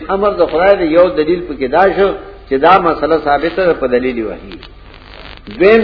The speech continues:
دا چې ته د ځان نه نه، ته مدعی نه. <coughs> نبی علیہ السلام ته وداعین الی الله، ته داعی. مدعی دعوه پر خدای شي، داعی نه شي پر خدای.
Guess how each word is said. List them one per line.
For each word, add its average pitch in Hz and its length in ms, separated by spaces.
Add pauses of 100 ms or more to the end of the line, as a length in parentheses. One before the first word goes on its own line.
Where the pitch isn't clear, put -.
دا 190 180 (380)
چې 151 80 (100)
ته 175 100
د 160 100 (120)
ځان 156 260
نه 131 60
نه، 127 220 (220)
ته 156 120
مدعی 135 400
نه. 127 180 (1000)
<coughs> - 1120
نبی 156 220
علیہ 196 200
السلام 190 320
ته 170 220
وداعین 139 680
الی 110 160
الله، 90 380 (480)
ته 156 120
داعی. 139 480 (880)
مدعی 156 420
دعوه 180 300
پر 175 200
خدای 139 320
شي، 120 200
داعی 131 260
نه 160 140
شي 160 80
پر 104 180
خدای. 90 280